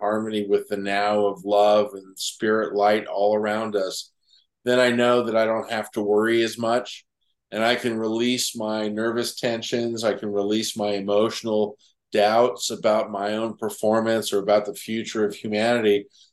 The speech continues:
I can release all those things because I feel the great love now. And so existing in this moment, in our divineness and our one with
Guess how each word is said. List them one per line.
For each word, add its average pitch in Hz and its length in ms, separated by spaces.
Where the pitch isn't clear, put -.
I 139 80
can 143 180
release 135 460
all 110 240
those 98 280
things 101 520
because 117 680
I 117 180
feel 123 380
the 110 100
great 107 340
love 95 320
now. 92 520
And 98 140
so 107 220
existing 110 600
in 104 100
this 101 260
moment, 107 500
in 104 180
our 104 240
divineness 104 920
and 98 240
our 95 260
one 101 420
with 98 220